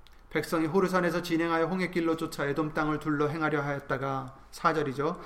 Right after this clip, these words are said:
길로 인하여 백성의 마음이 상하니라.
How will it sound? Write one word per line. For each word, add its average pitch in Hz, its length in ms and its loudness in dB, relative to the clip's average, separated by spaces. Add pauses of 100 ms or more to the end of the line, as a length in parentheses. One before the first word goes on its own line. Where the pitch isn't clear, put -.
(340)
길로 185 360 8
인하여 190 580 6 (280)
백성의 165 480 4
마음이 151 340 4
상하니라. - 720 0